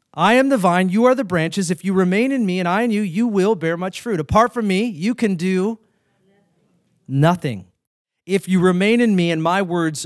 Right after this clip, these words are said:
remain in you, ask whatever you wish and it will be done for you. This is to my Father's glory that you bear much fruit, showing yourselves to be my disciples. As the Father has loved me, so have I loved you. Now remain in my love."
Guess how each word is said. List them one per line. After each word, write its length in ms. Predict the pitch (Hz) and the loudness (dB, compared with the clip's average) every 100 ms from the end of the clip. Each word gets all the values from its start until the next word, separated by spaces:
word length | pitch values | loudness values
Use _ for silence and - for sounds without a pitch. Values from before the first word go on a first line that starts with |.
| - | -8
remain 400 | 139 151 165 180 | -2 0 0 0
in 120 | 170 | 0
you, 180 | 147 135 147 | 0 -2 0
ask 360 | 185 226 - | 2 2 0
whatever 300 | 190 180 170 | -2 -2 -2
you 180 | 165 147 | -4 -4
wish 380 | 131 135 131 - _ _ _ - | -6 -6 -6 -12 _ _ _ -10
and 140 | 156 | -4
it 120 | 165 147 | -2 0
will 120 | 147 | 0
be 160 | 139 | 0
done 240 | 135 143 135 | 0 -2 -2
for 140 | - | -6
you. 280 | 113 101 107 _ _ - | -10 -12 -18 _ _ -4
This 220 | 151 220 | 0 2
is 140 | 240 190 | 2 0
to 80 | 196 | 2
my 160 | 180 | 2
Father's 480 | 160 190 208 226 202 | 2 0 0 0 -2
glory 360 | 147 143 139 139 | -2 -2 0 -2
that 140 | 147 | -4
you 200 | 135 175 | -2 -2
bear 240 | 175 165 151 | 0 0 0
much 280 | 151 135 - | 0 -2 -4
fruit, 340 | 151 127 107 _ - | -2 -2 -4 _ -14
showing 520 | - - 202 226 226 | -8 0 2 2 2
yourselves 500 | 208 - 160 147 123 | 0 -2 -2 -2 -4
to 100 | 147 | -6
be 140 | 143 | -4
my 160 | 151 143 | -2 -2
disciples. 640 | 135 - 143 135 117 - _ - - | -4 -4 -6 -6 -12 -18 _ -20 -10
As 260 | - 175 143 | 0 0 2
the 120 | 170 | -4
Father 500 | - 202 233 262 269 | -2 0 0 2 0
has 240 | 214 170 | 0 0
loved 260 | 170 196 175 | 0 0 0
me, 280 | 165 135 143 | -4 -6 -6
so 340 | - 185 208 | -6 -2 0
have 200 | 190 175 | 0 -2
I 160 | 147 139 | -2 -4
loved 320 | 143 143 135 | -4 -6 -6
you. 240 | 190 156 | -6 -6
Now 260 | 123 151 165 | -4 -2 -2
remain 440 | 165 160 160 185 | -2 -2 -4 -2
in 120 | 214 180 | -2 -2
my 180 | 165 | -2
love." 440 | 165 180 156 107 | -2 -2 -4 -6